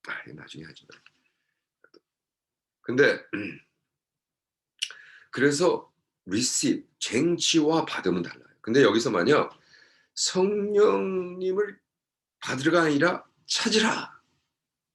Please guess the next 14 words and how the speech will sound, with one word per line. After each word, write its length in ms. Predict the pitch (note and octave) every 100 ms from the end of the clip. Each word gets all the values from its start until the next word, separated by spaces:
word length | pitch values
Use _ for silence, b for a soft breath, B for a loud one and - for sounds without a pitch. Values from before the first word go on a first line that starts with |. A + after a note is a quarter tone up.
| _ _ _ _ _ _ _ _ _ _ _ _ _ _ _ _ _ B B B B
그러면 400 | - B2 C#3+ C#3+ -
열심히 640 | - - A2+ A2+ G2 - _ _ _ _
내가 1300 | - D#2+ E2 E2+ - _ _ _ _ _ _ C2+ D2
해야겠죠. 560 | - C3+ F2+ - - -
아니면 500 | - F#2+ A2+ D3 F3 _ _ _ _ _ _ _
구해라. 480 | A2+ A2+ G#2+ E2+ - -
그러면 280 | G2+ A2
열심히 460 | E2 - - - B2+
기도해야겠죠. 560 | F2+ D2+ C2 A#1+ - D#2
아니에요. 540 | D#2 A3 E4 - - _ _ _ _ _ _
받으라. 500 | - G2+ E3 C#3+ - _ - _ _ _ _
Here. 280 | B3 C#4 - - _ _ _ _ _ b b b b b b _ _
Here, 180 | G#3+ A#3
here. 240 | A3 G#3+